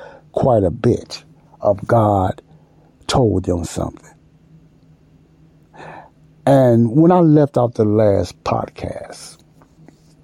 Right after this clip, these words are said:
I said I'm gonna, the reason I do not believe those prophecies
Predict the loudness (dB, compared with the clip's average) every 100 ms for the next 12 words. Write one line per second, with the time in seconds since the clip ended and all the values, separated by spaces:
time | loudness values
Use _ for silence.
0 | -20 _ -10 -2 -2 0 0 2 2 2
1 | 2 2 0 -6 _ _ _ _ _ _
2 | _ _ 2 4 6 6 4 2 -2 -2
3 | -2 0 4 4 2 -2 0 0 2 4
4 | 4 4 2 0 -6 -20 _ _ _ _
5 | _ -10 0 2 2 0 -2 -6 -6 -4
6 | -6 -2 -2 -2 -8